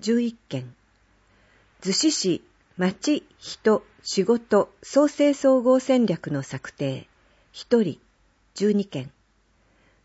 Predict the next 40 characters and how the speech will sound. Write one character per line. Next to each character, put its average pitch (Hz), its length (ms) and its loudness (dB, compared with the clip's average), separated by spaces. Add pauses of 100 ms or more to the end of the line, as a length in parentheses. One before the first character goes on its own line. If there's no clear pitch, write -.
(120)
逗 208 100 -2
子 302 180 0
市 - 300 -2
総 269 240 4
合 269 200 4
計 233 240 2
画、 - 360 -12 (520)
実 180 80 -2
施 254 220 -4
計 220 260 -2
画 - 320 -18 (400)
の 180 140 0
改 175 280 -6
定、 139 440 -6 (440)
一 - 260 0
人、 139 160 -8 (480)
七 190 240 0
件。 - 260 -16 (1000)
逗 185 140 -4
子 294 180 0
市 - 300 -6 (120)
一 180 140 -4 (100)
般 302 200 2
廃 294 240 0
棄 269 160 -4
物 - 300 -6
処 269 100 4
理 185 140 -2
基 185 200 -4
本 240 180 0
計 226 220 0
画、 - 400 -10 (480)
中 294 200 -2
間 285 280 2
見 269 100 4
直 269 200 2
し - 140 -10
計 254 200 2
画 165 280 -8
の 147 200 -4